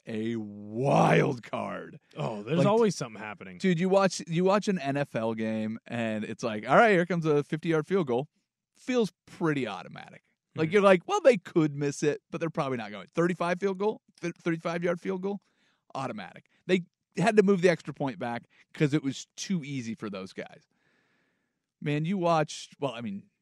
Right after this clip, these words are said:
Speaker 1: you played it. I mean, Division two, h-, did you ever feel comfortable when a field goal was going up?
Speaker 2: We had a year at Central.
Speaker 1: Yep.
Speaker 2: In college, you kick a P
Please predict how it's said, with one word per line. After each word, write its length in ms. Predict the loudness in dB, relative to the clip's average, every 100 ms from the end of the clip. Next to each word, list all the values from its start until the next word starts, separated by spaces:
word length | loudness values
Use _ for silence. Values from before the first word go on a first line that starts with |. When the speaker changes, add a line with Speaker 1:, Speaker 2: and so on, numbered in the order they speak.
| -12
Speaker 1:
you 100 | -12
played 340 | -12 -10 -8 -8
it. 140 | -14 -12
I 60 | -10
mean, 160 | -6
Division 400 | -2 2 2 0
two, 280 | -2 -2 -2
h-, 80 | -4 -8
did 160 | -4 -2
you 100 | -4 -4
ever 220 | -2 -2
feel 160 | -4 -6
comfortable 360 | -8 -14 -12 -10
when 80 |
a 40 | -10
field 240 | -8 -8
goal 120 | -8
was 80 | -10
going 200 | -10 -10
up? 140 | -10 _ _ _ _ _ _ -12
Speaker 2:
We 400 | -2 0 2 0
had 180 | 0 0
a 40 |
year 300 | 0 2 0
at 140 | 0 -6
Central. 500 | -10 -10 -14 -20 _ _ _ -16
Speaker 1:
Yep. 140 | -16 _ _ _ _ -4
Speaker 2:
In 200 | 0 0
college, 600 | 0 2 2 0 -2 -10 -14
you 280 | -2 0 0
kick 440 | 0 0 0 -6
a 140 | -8 -6
P 220 | -2